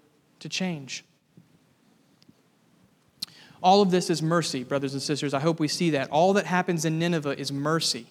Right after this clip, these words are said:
God brings his word, and through that word, he even calls wicked Ninevites to repent. And if we've somehow missed the mercy, notice the final word from Nineveh's king. This is a staggering confession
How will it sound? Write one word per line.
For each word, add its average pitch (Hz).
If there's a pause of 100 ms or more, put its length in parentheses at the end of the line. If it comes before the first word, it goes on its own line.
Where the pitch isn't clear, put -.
(400)
God 156
brings 170
his 147
word, 185 (320)
and 151
through 185
that 165
word, 185
he 175
even 170
calls 170 (400)
wicked 165
Ninevites 185
to -
repent. 208 (1400)
And 165
if 175
we've 180
somehow 208
missed 202
the 190
mercy, 202
notice 196
the 196
final 196
word 180
from 170
Nineveh's 170
king. 160
This 170
is 170
a 160
staggering 175
confession 160